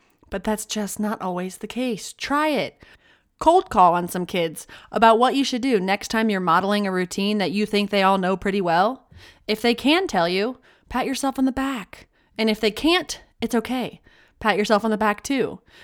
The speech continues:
You're becoming a better teacher by realizing that the teachers that you see at those assemblies whose kids sit so nicely, that teacher doesn't just have all the good kids.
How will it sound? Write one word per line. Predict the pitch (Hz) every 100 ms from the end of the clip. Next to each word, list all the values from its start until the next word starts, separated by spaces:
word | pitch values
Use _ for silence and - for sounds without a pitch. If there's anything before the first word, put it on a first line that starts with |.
| - -
You're | 220
becoming | 220 226 233 226
a |
better | 208 208 202
teacher | 269 262 190
by | 165
realizing | 170 196 277 190 165 175 165 202 - _ _ _ -
that | 190
the | 208
teachers | - 233 285 269
that | 269
you | 220
see | - 214
at | 214
those | 196
assemblies | 185 180 185 196 214 214
whose | 190 175
kids | - 190 185
sit | - 196 190
so | - 190
nicely, | 170 170 - 202 220 - _ _ -
that | 226
teacher | - 285 269
doesn't | 233 220 214
just | 208 190
have | - - 190 190
all | 180
the | 160
good | 175 190
kids. | 170 143 185 -